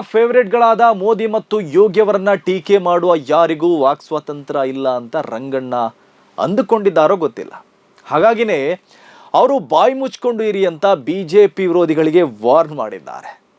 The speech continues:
ಅಸಲಿಗೆ ಬಾಯಿ ಮುಚ್ಚಿ ಕೂರ್ಬೇಕಾಗಿರೋದು ಬಿ ಜೆ ಪಿಯ ಟೀಕಾಕಾರರಲ್ಲ, ಬಾಯಿ ಮುಚ್ಚಿ ಕೂರ್ಬೇಕಾಗಿರೋದು ಈ ರಂಗಣ್ಣನಂತಹ ಗೋಧಿ ಆಂಕರ್ಗಳು.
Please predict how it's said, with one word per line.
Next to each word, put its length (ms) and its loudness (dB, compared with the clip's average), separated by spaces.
ಅಸಲಿಗೆ 380 2
ಬಾಯಿ 420 2
ಮುಚ್ಚಿ 360 -10
ಕೂರ್ಬೇಕಾಗಿರೋದು 960 -4
ಬಿ 320 -4
ಜೆ 200 2
ಪಿಯ 240 0
ಟೀಕಾಕಾರರಲ್ಲ, 760 -4
ಬಾಯಿ 320 2
ಮುಚ್ಚಿ 280 -6
ಕೂರ್ಬೇಕಾಗಿರೋದು 880 -2
ಈ 100 -2
ರಂಗಣ್ಣನಂತಹ 840 -2
ಗೋಧಿ 500 -2
ಆಂಕರ್ಗಳು. 640 -6